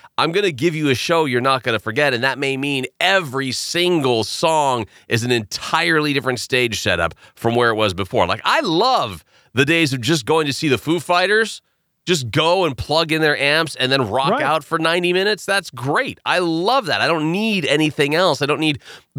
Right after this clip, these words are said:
Speaker 1: uh, people flying over on harnesses over the crowd holding
Speaker 2: Like
Speaker 1: their
Speaker 2: Pink.
Speaker 1: guitar. Yeah, I don't
Speaker 2: Like Katy
Speaker 1: need,
Speaker 2: Perry.
Speaker 1: I don't need
Speaker 2: Like,
Speaker 1: those
Speaker 2: yeah.
Speaker 1: things.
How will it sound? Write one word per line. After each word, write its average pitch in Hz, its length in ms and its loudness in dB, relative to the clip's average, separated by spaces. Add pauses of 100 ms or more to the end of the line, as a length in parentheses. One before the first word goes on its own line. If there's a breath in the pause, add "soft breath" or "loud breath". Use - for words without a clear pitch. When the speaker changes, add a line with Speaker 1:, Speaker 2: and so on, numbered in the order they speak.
(840)
Speaker 1:
uh, 135 180 2 (680)
people 180 280 2
flying 160 540 0
over 151 380 2
on 131 120 0
harnesses 147 800 0
over 135 220 0
the 120 100 -2
crowd 135 560 0
holding 127 280 0
Speaker 2:
Like 123 40 -2
Speaker 1:
their 123 100 2
Speaker 2:
Pink. 117 140 2
Speaker 1:
guitar. 120 400 0 (280 loud breath)
Yeah, 254 160 0
I 277 80 0
don't 285 140 2
Speaker 2:
Like 214 100 -6
Katy 220 120 0
Speaker 1:
need, 190 140 -2
Speaker 2:
Perry. 202 440 0
Speaker 1:
I 233 80 0
don't 277 200 0
need 302 200 2
Speaker 2:
Like, 254 80 0
Speaker 1:
those 190 180 0
Speaker 2:
yeah. 233 100 -2
Speaker 1:
things. 73 500 -4